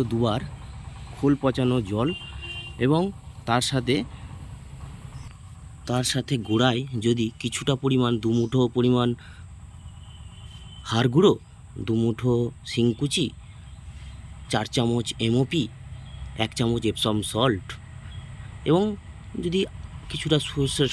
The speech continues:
খোল দেওয়া যায় তাহলে এই গাছ খুবই সুন্দর বৃদ্ধি পায়। মাঝে মাঝে এই গাছে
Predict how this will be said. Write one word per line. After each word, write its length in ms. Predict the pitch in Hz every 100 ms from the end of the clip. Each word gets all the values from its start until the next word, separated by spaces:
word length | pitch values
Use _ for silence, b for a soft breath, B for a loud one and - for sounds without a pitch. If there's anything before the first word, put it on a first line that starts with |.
| -
খোল 200 | - 135 127 - - - - - - - 120 113
দেওয়া 200 | 117 127
যায় 200 | 104 131 - - -
তাহলে 240 | 120 107 117
এই 120 | 120 110
গাছ 240 | 107 98 - - -
খুবই 240 | - 165 196 - B B -
সুন্দর 380 | - 117 123 127
বৃদ্ধি 400 | - 104 - 101
পায়। 220 | 90 - - - - - - - - - - - - - - - - - - B B B -
মাঝে 220 | 117 151
মাঝে 200 | 175 180
এই 100 | 160
গাছে 300 | 117 110 123